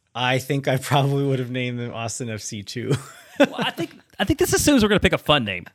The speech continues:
Speaker 2: A T X F C Too Fast, Too Furious is my, is my answer to this one.
Speaker 1: <laughs> Phil, I think Phil, is it Verdos that Phil
Speaker 2: Verdos
Speaker 1: West is
Speaker 2: is a
Speaker 1: trying
Speaker 2: good
Speaker 1: to
Speaker 2: one.
Speaker 1: get
Speaker 2: Yes, that's a
Speaker 1: started?
Speaker 2: good one too.
Speaker 1: Uh,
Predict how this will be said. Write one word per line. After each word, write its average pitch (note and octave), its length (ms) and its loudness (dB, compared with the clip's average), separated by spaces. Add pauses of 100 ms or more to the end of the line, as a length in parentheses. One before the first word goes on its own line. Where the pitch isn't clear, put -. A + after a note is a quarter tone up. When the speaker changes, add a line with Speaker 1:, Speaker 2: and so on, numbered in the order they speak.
(120)
Speaker 2:
A F3 100 4
T G3+ 220 2
X G3 160 2
F F#3+ 180 2
C - 220 -8 (120)
Too D3 540 2 (120)
Fast, C3+ 380 4
Too C3+ 140 2
Furious G2 480 -2
is G#2 140 -6
my, G#2 260 0
is A#2+ 140 -6
my A2+ 140 0
answer - 260 2
to G#3+ 80 6
this A3 100 -2
one. A#3 180 4
Speaker 1:
<laughs> - 520 -6
Phil, F3+ 260 4
I D#3+ 120 4
think F3 180 -2
Phil, E3+ 420 2
is D3+ 220 -2
it B2+ 120 -4
Verdos C3+ 760 0
that C3 360 -4
Phil C#3 220 -4
Speaker 2:
Verdos F#3 400 6
Speaker 1:
West F3 140 4
is - 0 -
Speaker 2:
is C3+ 100 -4
a C#3+ 40 0
Speaker 1:
trying B2+ 100 2
Speaker 2:
good C3+ 60 4
Speaker 1:
to B2+ 100 0
Speaker 2:
one. C3+ 80 -4
Speaker 1:
get B2+ 80 0
Speaker 2:
Yes, A#2 100 2
that's G2 140 -4
a C3 160 2
Speaker 1:
started? C3+ 160 0
Speaker 2:
good C3+ 80 -2
one A#2+ 120 -6
too. G#2 240 -8 (520)
Speaker 1:
Uh, B2+ 460 2